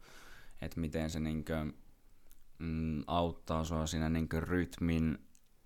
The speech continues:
määrittämisessä ja tai niinku se kroppa lähtee paljon paremmin adaptoituu just siihen rytmiin, ö, versus se, että sit jos oot tyyliin täällä jossain pimeässä tai silleen, et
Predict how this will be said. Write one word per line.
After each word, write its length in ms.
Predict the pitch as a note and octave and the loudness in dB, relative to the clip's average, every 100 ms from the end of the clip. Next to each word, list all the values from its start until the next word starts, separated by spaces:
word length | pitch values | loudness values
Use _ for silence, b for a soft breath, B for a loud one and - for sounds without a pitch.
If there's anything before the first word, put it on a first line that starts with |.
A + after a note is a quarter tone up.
| - | -4
määrittämisessä 1000 | F2 E2 E2 E2 - E2 E2 D#2+ D#2+ - | 2 4 4 2 0 0 0 0 -2 -2
ja 80 | D#2 | -2
tai 140 | E2 | -2
niinku 160 | E2 E2 | -2 -2
se 140 | D#2+ | -6
kroppa 400 | - F2 - E2 | -4 -4 -2 0
lähtee 340 | D#2+ D#2+ - D#2 | 0 0 -4 -4
paljon 300 | D#2+ D#2+ E2 | -2 -2 -2
paremmin 360 | D#2+ E2 D#2+ | 0 0 0
adaptoituu 640 | D#2 D#2+ D#2 - D2+ - D2+ | 0 -2 -2 -4 -4 -4 -4
just 220 | D2+ - | -4 -4
siihen 200 | D#2 D2 | -4 -2
rytmiin, 580 | E2 D#2 - D2+ D2+ - B B B B B - | -2 -6 -4 -2 -2 -6 B B B B B -6
ö, 340 | D#2+ D#2 D#2 | -4 -2 -2
versus 480 | E2+ E2 - D#2 - | 0 0 0 -4 -2
se, 140 | E2 D2+ | 0 0
että 200 | - D#2 | -2 -4
sit 240 | D2+ - | -4 -4
jos 160 | D2+ D2 | -6 -4
oot 180 | D2 - - D2+ | -6 -8 -14 -6
tyyliin 340 | D2+ C#2+ C#2 | -4 -2 -4
täällä 220 | C2 C#2 | -4 -4
jossain 300 | B1+ - C2+ | -4 -4 -6
pimeässä 480 | - C#2+ C2 B1+ - | -6 -4 -4 -4 -6
tai 200 | C2 B1+ | -4 -4
silleen, 400 | C#2+ B1+ B1+ B1+ | -4 -4 -4 -4
et 200 | - - | -6 -10